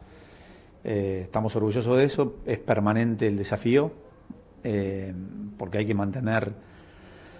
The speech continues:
la vara alta, no solamente a nivel competitivo en el fútbol profesional, sino en todo lo que es el club. Hay una obra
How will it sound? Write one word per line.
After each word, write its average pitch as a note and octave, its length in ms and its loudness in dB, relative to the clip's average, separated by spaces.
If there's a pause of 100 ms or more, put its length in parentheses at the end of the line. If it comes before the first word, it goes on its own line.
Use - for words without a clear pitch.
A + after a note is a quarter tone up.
(600)
la G#2 220 6
vara A#2+ 280 12
alta, C#3 360 10
no C3 160 6
solamente C3+ 480 8
a B2 80 12
nivel A#2+ 260 4
competitivo B2 640 6
en A#2+ 100 4
el G#2+ 60 2
fútbol B2 200 4
profesional, A#2+ 420 4
sino A2+ 240 0
en G#2 100 2
todo A#2 160 4
lo G#2+ 120 4
que G#2 40 -2
es G2+ 120 0
el G2 80 -2
club. C#3 300 4 (260)
Hay B2 180 8
una A2 180 4
obra A2+ 380 6